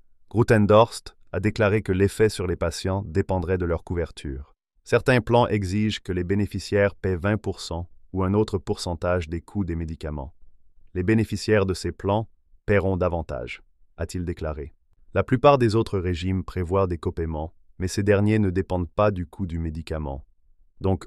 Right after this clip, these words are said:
aucun impact sur les patients. Le régime absorbera le coût.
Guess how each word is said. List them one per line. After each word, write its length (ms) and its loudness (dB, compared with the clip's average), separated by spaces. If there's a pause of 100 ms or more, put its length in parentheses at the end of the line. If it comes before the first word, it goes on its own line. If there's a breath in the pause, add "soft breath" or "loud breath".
(140)
aucun 280 2
impact 560 -2
sur 200 -8
les 100 -2
patients. 440 -8 (420)
Le 80 -2
régime 520 0 (260)
absorbera 640 -2
le 100 -2
coût. 240 -12